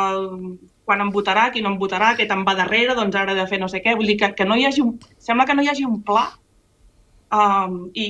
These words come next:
i transmeten aquesta sensació. Em, la sensació de,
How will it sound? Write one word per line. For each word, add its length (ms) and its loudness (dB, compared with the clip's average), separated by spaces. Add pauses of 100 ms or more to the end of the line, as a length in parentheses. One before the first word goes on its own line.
i 100 -4
transmeten 640 2
aquesta 340 -4
sensació. 640 -10 (640)
Em, 560 2
la 80 -2
sensació 480 -2
de, 160 4